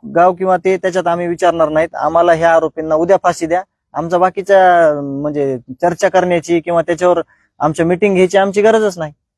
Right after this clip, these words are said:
आम्हाला फक्त न्याय भेटला पाहिजे. न्यायाच्या भूमिकेत ते आहेत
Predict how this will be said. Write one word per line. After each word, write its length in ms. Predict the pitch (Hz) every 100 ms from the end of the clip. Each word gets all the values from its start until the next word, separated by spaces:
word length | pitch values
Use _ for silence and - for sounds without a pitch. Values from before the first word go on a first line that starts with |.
| _ _ _ _ _
आम्हाला 300 | 127 156 202 202
फक्त 220 | 190 -
न्याय 240 | 196 196 208
भेटला 300 | 196 185 175
पाहिजे. 300 | 165 160 190
न्यायाच्या 380 | 175 175 170
भूमिकेत 340 | 156 165 165 165 -
ते 80 | 156
आहेत 260 | 156 170